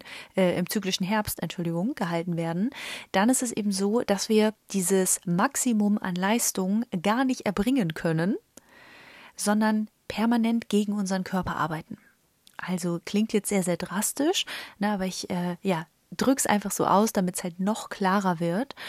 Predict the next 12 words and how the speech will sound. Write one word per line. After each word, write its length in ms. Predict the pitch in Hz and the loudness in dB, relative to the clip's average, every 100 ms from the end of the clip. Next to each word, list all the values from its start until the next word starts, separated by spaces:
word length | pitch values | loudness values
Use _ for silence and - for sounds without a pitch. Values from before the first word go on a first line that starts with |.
| - - - | -12 -12 -2
Und 640 | 196 196 202 202 202 - - _ _ _ _ | 6 8 8 8 6 2 -6 _ _ _ _
letztendlich 960 | - 208 208 - 214 269 285 311 359 - - 190 - | 4 4 4 4 4 6 4 4 4 0 -8 -6 2
denkt 260 | 202 262 - | 2 2 2
halt 220 | 262 254 | 0 2
unser 220 | 196 175 | 2 2
Körper 320 | - 226 202 | 2 0 2
dauerhaft, 580 | 185 233 262 262 262 - | 4 4 4 4 0 -2
der 120 | 180 | 0
Eisprung 380 | - 202 - 180 | 2 2 0 -2
ist 140 | 170 | -2
schon 160 | - 165 | -4 -6
vorbei 340 | 160 165 214 | -4 -2 0